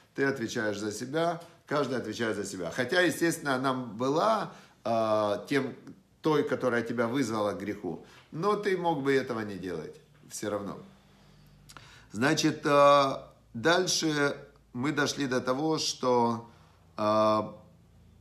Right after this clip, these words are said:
значит, э, все, у нас сейчас впереди, э, шестнадцатый отрывок. Шестнадцатый отрывок, интересно, я первый раз вижу такое в притчах, что шестнадцатый отрывок полностью повторяет,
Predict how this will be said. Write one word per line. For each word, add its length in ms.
значит, 640
э, 360
все, 280
у 100
нас 320
сейчас 360
впереди, 480
э, 500
шестнадцатый 540
отрывок. 380
Шестнадцатый 420
отрывок, 340
интересно, 420
я 100
первый 320
раз 220
вижу 220
такое 280
в 100
притчах, 420
что 300
шестнадцатый 560
отрывок 500
полностью 560
повторяет, 920